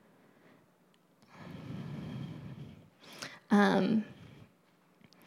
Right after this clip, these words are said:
just another brief story from when I was in the hospital. The nurses were telling me this crazy story of this woman whose water broke, like, at, like, ten weeks early or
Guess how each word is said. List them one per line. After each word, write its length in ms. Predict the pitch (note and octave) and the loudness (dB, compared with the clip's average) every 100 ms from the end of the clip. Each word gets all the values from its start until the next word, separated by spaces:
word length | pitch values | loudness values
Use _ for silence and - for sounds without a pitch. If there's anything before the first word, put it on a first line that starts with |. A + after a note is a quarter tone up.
| - - - | -20 -20 -16
just 200 | - G3 A3 | -2 6 10
another 300 | G3+ G3 G3 | 12 12 10
brief 320 | G3 G3+ - | 8 4 4
story 400 | - E3+ F#3+ F#3+ | 2 4 6 6
from 200 | G3 G3 | 8 12
when 140 | G3+ | 12
I 100 | G3+ | 12
was 120 | G3 | 12
in 60 | F#3+ | 10
the 80 | G3 | 6
hospital. 480 | - G3+ - F#3 F#3+ | 6 4 4 8 10
The 100 | G3+ | 12
nurses 440 | F#3 G#3+ - G3+ | 12 8 6 4
were 80 | G3+ | 4
telling 480 | - - G3 G3 G3+ | 4 6 8 8 8
me 100 | F3 | 8
this 340 | F3+ - - - - - - | 8 4 0 -4 -6 -6 -2
crazy 640 | - - B3+ C4+ C#4 B3 | 8 12 12 12 12 12
story 360 | A#3 - G#3+ G#3+ | 12 12 12 12
of 120 | G#3 | 12
this 220 | G3+ F#3+ | 10 10
woman 240 | G#3+ G#3+ G#3+ | 12 12 12
whose 260 | F#3 G3+ | 12 10
water 320 | - G3+ G#3 G#3 | 8 8 10 10
broke, 460 | G3 F#3+ G3 - | 10 6 4 2
like, 360 | - F#3+ - - - - - - - - - - - - - | 4 6 4 -6 -14 -16 -16 -14 -12 -12 -12 -14 -16 -18 -2
at, 140 | G#3+ - - - - | -2 -2 -12 -20 8
like, 180 | G#3 F#3+ | 10 10
ten 340 | - - G#3+ G3+ | 10 12 12 12
weeks 320 | G3 F#3+ - | 12 12 8
early 440 | F#3+ F#3+ F#3 F#3 | 12 12 12 8
or 280 | F#3 G3 - | 6 2 0